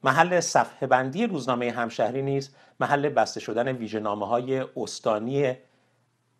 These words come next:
روزنامه‌های مختلفی شد که به نفع کاندیدای جناح چپ تبلیغ می‌کردند. در آن زمان من و همکاران دیگرم که در روزنامهٔ همشهری کار می‌کردیم، گاهی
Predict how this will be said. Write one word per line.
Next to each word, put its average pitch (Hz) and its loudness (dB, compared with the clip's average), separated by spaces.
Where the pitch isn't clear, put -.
روزنامه‌های 117 -2
مختلفی 135 0
شد 143 -4
که 143 2
به 120 -2
نفع 135 0
کاندیدای 135 2
جناح 117 2
چپ 107 2
تبلیغ 120 2
می‌کردند. 90 -12
در 156 10
آن 196 8
زمان 170 4
من 160 6
و 156 8
همکاران 120 2
دیگرم 123 2
که 131 -6
در 110 4
روزنامهٔ 107 -2
همشهری 117 -2
کار 98 2
می‌کردیم، 107 -2
گاهی 143 4